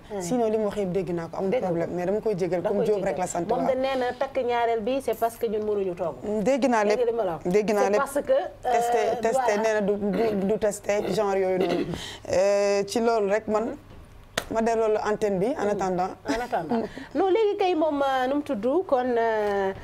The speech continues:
Speaker 1: euh, B M G moom jox nañu yoon bi.
Speaker 2: Waaw.
Speaker 1: Moom nee na,
Speaker 2: Mhm.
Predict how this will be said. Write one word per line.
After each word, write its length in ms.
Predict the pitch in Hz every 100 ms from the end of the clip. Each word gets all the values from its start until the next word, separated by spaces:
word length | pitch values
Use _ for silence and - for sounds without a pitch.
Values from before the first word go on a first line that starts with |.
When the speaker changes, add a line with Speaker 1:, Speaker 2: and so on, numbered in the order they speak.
| - - -
Speaker 1:
euh, 720 | 220 214 202 196 185 180 175
B 140 | 190
M 300 | 262 285 269 202
G 120 | 226
moom 220 | 196 220 349 - - 170
jox 160 | 254
nañu 220 | 240 202 175
yoon 140 | 151 -
bi. 60 | - - -
Speaker 2:
Waaw. 240 | - 269 370
Speaker 1:
Moom 120 | 208
nee 160 | 262 254
na, 80 | 147 -
Speaker 2:
Mhm. 240 | 208 220